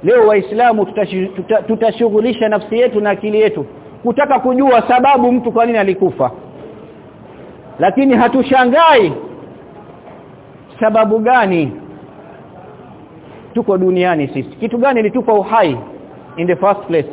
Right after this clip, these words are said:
Pale mwanzo wewe uhai ulipata vipi? Wewe waushughulisha kwa nini kumepatikana mauti, na uhai ulipatikana vipi? Tunaona baada ya mauti kuondoka kwa mwili ya binadamu,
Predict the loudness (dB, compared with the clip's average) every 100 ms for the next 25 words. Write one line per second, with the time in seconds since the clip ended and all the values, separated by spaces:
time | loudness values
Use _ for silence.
0 | -2 0 2 4 4 2 2 4 4 4
1 | 2 2 2 0 0 0 -2 -6 -12 -20
2 | -20 -20 -20 -20 -20 -20 -20 -20 -20 -20
3 | -20 -20 -4 2 4 4 4 2 2 2
4 | 0 0 0 0 0 0 -2 -2 -4 -2
5 | -2 0 0 0 -2 -10 -20 -20 -20 -20
6 | -20 -10 -2 2 2 0 0 0 -2 -10
7 | -20 -20 -20 -20 -6 -2 0 0 -4 -2
8 | 0 0 -2 -4 -4 -10 -14 -20 -20 -20
9 | -20 -20 -20 -20 -20 -20 -20 -20 -20 -20
10 | -20 -20 -20 -20 -20 -8 -2 2 4 4
11 | 4 4 4 4 4 2 0 0 2 2
12 | 0 0 0 2 2 2 2 2 2 0
13 | -2